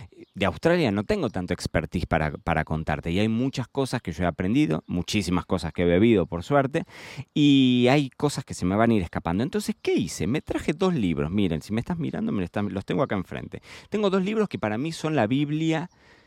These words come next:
eh, y, y que me van a servir de guía, porque lo que quiero es abrir el mapa y empezar a que leamos juntos y a charlar juntos y a contarte yo mis anécdotas y experiencias y cosas que he probado y demás.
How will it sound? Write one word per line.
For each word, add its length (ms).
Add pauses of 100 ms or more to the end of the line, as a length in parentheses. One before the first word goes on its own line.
(120)
eh, 320
y, 160
y 200
que 100
me 100
van 140
a 60
servir 360
de 120
guía, 200
porque 220
lo 80
que 140
quiero 160
es 100
abrir 220
el 120
mapa 340
y 80
empezar 340
a 160
que 120
leamos 300
juntos 480
y 20
a 60
charlar 340
juntos 400
y 40
a 60
contarte 400
yo 220 (300)
mis 220
anécdotas 580
y 40
experiencias 720
y 20
cosas 260
que 120
he 20
probado 460
y 60
demás. 340